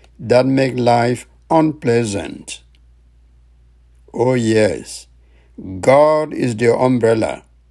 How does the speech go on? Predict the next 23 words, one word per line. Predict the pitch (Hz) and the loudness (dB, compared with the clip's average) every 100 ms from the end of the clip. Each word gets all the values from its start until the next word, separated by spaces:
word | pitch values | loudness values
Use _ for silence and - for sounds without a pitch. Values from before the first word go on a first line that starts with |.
| _ _ _ | _ _ _
that | - 117 117 | -6 -2 0
shelters | - 135 127 - 131 | 0 0 2 0 -2
us | - 127 127 120 113 - _ _ _ _ | -2 2 2 2 -6 -12 _ _ _ _
from | - 143 117 120 | -8 0 0 0
all | - 139 156 160 165 175 175 165 | 2 4 4 4 4 2 0 -2
the | 123 | -4
rain | 98 107 113 120 139 135 _ _ _ _ | -2 -2 -4 -4 -8 -10 _ _ _ _
and | - 110 107 | -6 -4 -6
from | - 120 113 | -6 -6 -6
sun, | 104 - 139 107 76 - _ _ _ _ _ _ | -4 -2 0 -2 -6 -16 _ _ _ _ _ _
from | - - 120 113 107 | -16 -6 -4 -2 -4
troubles | - 139 143 143 147 147 135 | -2 2 2 2 2 0 -4
during | - 127 143 147 139 | -6 -2 2 2 0
the | 107 | -2
day, | 87 110 107 123 143 _ _ _ - - | -4 -4 -2 -4 -8 _ _ _ -20 -4
and | 165 165 | -2 0
from | 175 165 | 0 2
those | 170 214 196 | 2 2 2
that | 170 165 | 0 0
come | - 160 151 | -2 -2 0
during | 127 131 135 | 0 -2 -2
the | 120 | -2
night. | 101 104 104 76 - - | -2 -2 -2 -4 -12 -16